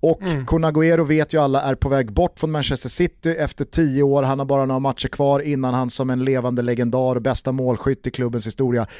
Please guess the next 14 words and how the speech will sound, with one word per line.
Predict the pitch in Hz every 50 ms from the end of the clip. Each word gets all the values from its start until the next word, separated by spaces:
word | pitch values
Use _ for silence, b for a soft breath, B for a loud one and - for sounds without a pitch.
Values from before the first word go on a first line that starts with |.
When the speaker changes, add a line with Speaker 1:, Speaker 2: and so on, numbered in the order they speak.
| B B B
Speaker 1:
lämnar | B 123 135 160 175 156 139 135 135 151 170 180
Manchester | 180 165 - 165 151 - 143
City. | - - 143 131 _ - 139 131 - B B B B B B B
Ja, | - 208
jag | 226 -
kände | - 233 220 180 165
bara | 165 160 -
så | - 143
här, | 127 - B B B B B -
det | 196
där | 180 233 233 233
är | 220
så | - - 190
jävla | 160 180 202 175 147 131 143